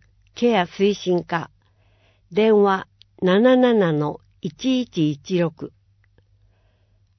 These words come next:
綾瀬二十四時間健康相談。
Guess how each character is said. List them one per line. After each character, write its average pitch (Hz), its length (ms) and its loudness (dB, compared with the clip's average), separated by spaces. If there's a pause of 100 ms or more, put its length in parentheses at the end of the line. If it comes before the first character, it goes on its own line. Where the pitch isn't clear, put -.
(200)
綾 233 280 2
瀬 185 180 -2
二 226 260 2
十 226 200 0
四 180 160 2
時 180 120 -8
間 185 400 -4
健 233 180 0
康 226 280 0
相 185 260 -2
談。 123 220 -12